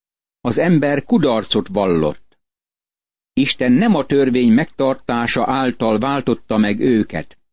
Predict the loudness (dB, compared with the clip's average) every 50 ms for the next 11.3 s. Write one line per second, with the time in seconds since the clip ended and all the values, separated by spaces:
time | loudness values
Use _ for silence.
0 | _ _ _ _ _ _ _ _ _ _ _ _ _ _ -2 0 2 2 2 0
1 | 0 0 0 0 -2 -4 -4 -4 -4 -2 -2 -2 -4 -6 -8 -4 0 2 4 4
2 | 4 4 4 2 0 0 -2 -4 -4 -2 -2 0 0 0 0 0 -2 -2 -2 -2
3 | -2 -2 -2 -2 -2 -2 -2 0 -2 -2 -2 0 0 0 0 0 -2 0 2 2
4 | 2 2 0 -2 -8 _ _ _ _ _ _ _ _ _ _ _ 0 2 2 2
5 | 2 0 0 0 0 2 4 4 4 2 2 0 0 -2 0 0 0 0 0 0
6 | 0 0 0 0 -2 -2 0 0 0 2 2 0 -2 -2 -2 _ -2 0 0 -2
7 | -2 -2 0 0 0 2 2 2 2 2 2 2 0 -4 -8 _ _ _ _ _
8 | _ _ _ _ -8 -6 -4 0 2 4 4 4 2 2 -2 -2 -2 -2 -2 0
9 | 0 0 0 0 2 2 2 4 2 2 2 2 2 0 0 0 0 -2 -2 0
10 | 0 0 0 0 0 0 0 2 2 2 2 0 -2 -2 -2 -2 0 0 0 0
11 | 0 -2 -4 -6 -8 -14